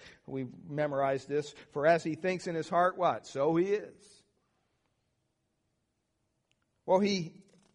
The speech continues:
continues this principle in verse thirty-five. He kinda just applies it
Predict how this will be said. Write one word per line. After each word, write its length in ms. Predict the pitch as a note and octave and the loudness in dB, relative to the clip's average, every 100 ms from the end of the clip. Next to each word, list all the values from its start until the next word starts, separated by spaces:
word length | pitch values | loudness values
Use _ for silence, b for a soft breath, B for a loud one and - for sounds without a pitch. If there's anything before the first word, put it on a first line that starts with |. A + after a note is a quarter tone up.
| - | -8
continues 480 | F#3 A#3 C4 G#3+ D3+ | -6 -4 -2 -4 -4
this 160 | D3 | -6
principle 500 | - D#3 D3+ D3 D#3+ | -4 -6 -6 -4 -4
in 80 | E3 | 0
verse 240 | E3 D#3 | -2 -2
thirty-five. 760 | - D3 C3 - D#3+ G#2 B2 - _ _ _ _ _ _ _ | -2 -2 -2 -2 -2 -2 -6 -8 _ _ _ _ _ _ _
He 60 | - | -18
kinda 280 | - C#3 A#2 | -10 -8 -8
just 320 | C3 - - b b | -10 -12 -20 b b
applies 580 | - - D#3 F3 E3 A#2 | -18 -10 -2 0 0 -2
it 120 | G#2+ | -12